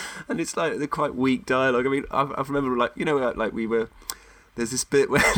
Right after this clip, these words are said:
so he's got someone in his gun sight, you know, and he, and, and he says, "You believe in Jesus?" And this gang member goes, "Yes, I do."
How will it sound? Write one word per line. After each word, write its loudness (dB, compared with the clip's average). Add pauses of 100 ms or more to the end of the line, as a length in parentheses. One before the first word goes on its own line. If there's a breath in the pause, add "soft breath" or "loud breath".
(580 loud breath)
so 2
he's -2
got 2
someone 2
in 2
his -2
gun 0
sight, -6
you 0
know, 0
and -4
he, -6
and, -4
and -8
he -4
says, -4
"You 2
believe 4
in -2
Jesus?" 0 (520 loud breath)
And -2
this -4
gang 0
member -2
goes, -6 (140)
"Yes, 0
I 2
do." 0